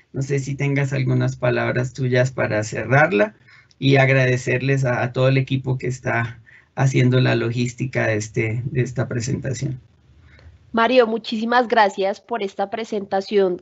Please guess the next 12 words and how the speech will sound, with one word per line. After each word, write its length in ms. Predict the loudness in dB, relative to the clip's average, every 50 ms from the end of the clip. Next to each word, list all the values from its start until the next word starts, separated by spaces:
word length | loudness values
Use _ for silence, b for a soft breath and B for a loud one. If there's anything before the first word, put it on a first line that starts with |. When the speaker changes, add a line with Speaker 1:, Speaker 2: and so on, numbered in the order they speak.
| -10 _
Speaker 2:
con 140 | -8 -2 -2
la 80 | -2 -2
que 140 | -4 -10
culminamos 840 | -6 -4 -4 -4 -2 -2 -2 0 2 2 2 2 2 2 0 0 -2 -4 _ _ _ _ _ _ _ _ _ _ _ _ _ -12 -12 -12 b b b b b b
todas 220 | _ 4 4 6 6
las 220 | 4 2 0 0
fases 340 | 0 0 0 2 0 -2 -2
para 220 | _ -2 0 0
la 80 | 0 0
construcción 540 | -2 -6 -6 -6 -8 -8 -2 0 0 2 2
del 120 | -2 -2
peti. 400 | 0 0 0 0 0 -2 -2 -2